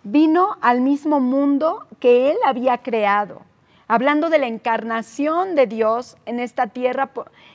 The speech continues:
en la persona de Jesucristo, dice este verso así, "Vino al mismo mundo que él había creado, pero el mundo no lo reconoció". Este es uno de los versículos más tristes de, de la Escritura,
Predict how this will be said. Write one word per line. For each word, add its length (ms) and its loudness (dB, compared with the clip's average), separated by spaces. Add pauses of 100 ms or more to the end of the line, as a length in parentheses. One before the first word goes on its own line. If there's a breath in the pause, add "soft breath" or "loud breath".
(120 loud breath)
en 120 -4
la 160 0
persona 480 -2
de 80 0
Jesucristo, 800 -6
dice 260 -8
este 220 -2
verso 320 -4
así, 340 -10 (380 loud breath)
"Vino 540 2
al 260 2
mismo 480 -2
mundo 680 -2 (340 soft breath)
que 260 6
él 340 4
había 400 2
creado, 580 -2 (300 loud breath)
pero 220 2
el 100 -2
mundo 580 2 (140)
no 300 0
lo 100 0
reconoció". 800 -8 (380 soft breath)
Este 220 -6
es 100 -10
uno 180 0
de 80 -2
los 200 -6
versículos 800 -4 (720)
más 260 -6
tristes 440 -2
de, 380 -4
de 140 -6
la 120 -4
Escritura, 760 -6